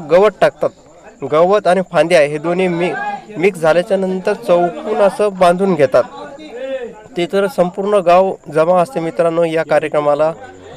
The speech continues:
आणि हे कार्यक्रम एकदम चांगल्या प्रकारे, मित्रांनो, असा कार्यक्रम कुठंच होत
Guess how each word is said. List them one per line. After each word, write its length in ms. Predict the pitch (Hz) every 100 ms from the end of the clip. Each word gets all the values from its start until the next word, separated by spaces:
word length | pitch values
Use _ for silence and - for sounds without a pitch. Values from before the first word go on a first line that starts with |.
| 160
आणि 120 | 160
हे 60 |
कार्यक्रम 420 | 185 180 180 196 196
एकदम 280 | 180 196
चांगल्या 400 | 190 - 170 180
प्रकारे, 300 | 180 175 170
मित्रांनो, 260 | 170 170 170
असा 140 | 165
कार्यक्रम 340 | 165 170 165 160
कुठंच 340 | 143 165 185
होत 100 | 151